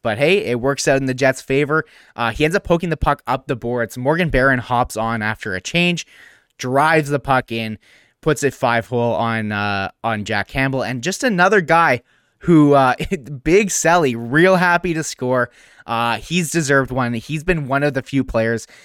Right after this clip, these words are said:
while during this Jets skid who has really actually worked his ass off. Uh, I'm really happy for Morgan Barron. He deserves this goal.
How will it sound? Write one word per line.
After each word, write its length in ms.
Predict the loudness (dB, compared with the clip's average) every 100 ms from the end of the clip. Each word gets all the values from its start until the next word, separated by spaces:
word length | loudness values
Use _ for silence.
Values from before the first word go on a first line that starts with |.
| _
while 420 | -14 -2 2 2
during 300 | 0 0 0
this 220 | 0 -2 -2
Jets 260 | -2 -2
skid 300 | -6 -2 -2
who 160 | -2 -4
has 160 | -6
really 400 | -10 -8 -4 -2
actually 380 | 0 -2 -4 -6
worked 380 | -8 -6 -8 -6
his 140 | -8
ass 320 | -4 -4 -4 -4
off. 260 | -4 -4 _ -20 _ _
Uh, 300 | -8 -6 -6 -6
I'm 320 | -8 -8 -2
really 260 | 0 2
happy 440 | 0 0 -2 -2 -8
for 160 | -8 -10
Morgan 320 | -8 -8 -8
Barron. 280 | -6 -6 -6
He 140 | -8
deserves 460 | -8 -8 -6 -8 -10
this 180 | -12
goal. 380 | -12 -12 -10 -12